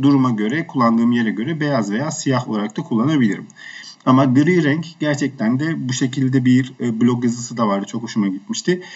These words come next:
Gri renk sizin en iyi dostunuzdur. E, hangi rengi kullanacak olursanız olun hangi grafiğinizde, gri renk aslında her zaman onun en iyi destekçisidir. Dolayısıyla da bu şekilde hazırlamayı, bu grafiği tercih ederim.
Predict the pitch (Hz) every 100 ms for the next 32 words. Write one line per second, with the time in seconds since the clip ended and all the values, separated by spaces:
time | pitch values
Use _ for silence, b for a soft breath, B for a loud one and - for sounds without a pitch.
0 | B B - 156 165 147 151 147 131 147
1 | 165 - 151 135 147 127 123 - 127 127
2 | 113 131 160 - B B B B B -
3 | 120 - - 165 147 143 135 131 135 131
4 | 127 131 127 123 131 131 120 123 110 107
5 | 110 110 107 98 - 95 104 135 120 127
6 | 135 123 123 127 110 - 107 127 - 135
7 | 107 117 117 113 123 127 104 135 117 107
8 | - - - - 101 139 - B B B
9 | - 123 120 - 113 - 143 143 156 165
10 | 127 120 104 110 147 147 - - 127 127
11 | 113 104 107 135 123 117 107 101 - 143
12 | 139 117 107 104 85 90